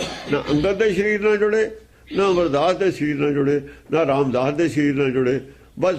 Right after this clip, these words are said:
ਫਿਰ ਤੁਸੀਂ ਕਿਸੇ ਸਰੀਰ ਨਾਲ ਜੁੜੇ ਹੀ ਨਹੀਂ ਸਕਦੇ। ਜੇ ਚਾਰੇ ਸਟੇਜਾਂ ਪਾਰ ਕਰ ਗਏ, ਜੇ ਚਾਰ ਸਟੇਜਾਂ ਪਾਰ ਕਰ ਗਏ,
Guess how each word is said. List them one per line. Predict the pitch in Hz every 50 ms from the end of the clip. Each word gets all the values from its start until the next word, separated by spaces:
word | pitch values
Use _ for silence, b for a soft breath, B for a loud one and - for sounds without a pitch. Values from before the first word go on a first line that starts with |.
| - -
ਫਿਰ | 175 190 185
ਤੁਸੀਂ | 190 190 196 165 196
ਕਿਸੇ | 165 180 175 170 180 170
ਸਰੀਰ | 147 165 165 170 165
ਨਾਲ | 175 185 165
ਜੁੜੇ | 127 135 139 143 147 147 147 151
ਹੀ | 147
ਨਹੀਂ | 135 139 127
ਸਕਦੇ। | 101 104 98 98 87 82 78 - - - - - - - - - - - - - - B B B B B B B B B B B B -
ਜੇ | 135 160
ਚਾਰੇ | 156 - 165 160 170 190 220 233
ਸਟੇਜਾਂ | 190 180 170 220 226 226 190 233 233 220
ਪਾਰ | 185 196 196 196 185
ਕਰ | 151 180 175
ਗਏ, | 160 139 135 117 101 98 - - - - - - _ _ b b b b b b b b b b b b b b b b b b b b b b b b b b -
ਜੇ | - 156
ਚਾਰ | 156 - - 175 175 202 220 202
ਸਟੇਜਾਂ | 151 139 - 220 214 190 202 214 208
ਪਾਰ | 151 190 185 185 165
ਕਰ | 147 165 160 139
ਗਏ, | 113 107 110 107 101 101